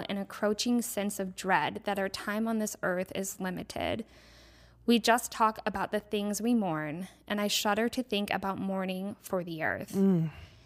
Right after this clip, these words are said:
Speaker 1: Everyone agrees that climate change is an important problem, but talking about what the best solution might be, that's not easy. It's a topic that's tough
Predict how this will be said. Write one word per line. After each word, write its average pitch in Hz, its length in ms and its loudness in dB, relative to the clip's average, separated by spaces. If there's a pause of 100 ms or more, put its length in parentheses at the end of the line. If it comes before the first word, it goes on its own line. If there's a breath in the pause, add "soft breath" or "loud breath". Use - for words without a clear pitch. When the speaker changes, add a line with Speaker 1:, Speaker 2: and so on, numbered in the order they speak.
(220 loud breath)
Speaker 1:
Everyone 254 400 4
agrees 214 400 2
that 202 160 0
climate 214 380 -2
change 208 460 0
is 202 180 0
an 208 80 0
important 208 480 0
problem, 165 640 -2 (500 loud breath)
but 202 400 4
talking 220 320 4
about 240 220 4
what 202 180 0
the 202 80 0
best 196 300 0
solution 214 460 2
might 190 220 -2
be, 233 380 2 (360 soft breath)
that's 208 380 2
not 180 200 -2
easy. 175 580 -6 (160)
It's 220 160 -2
a 208 40 0
topic 226 440 2
that's - 240 0
tough - 500 2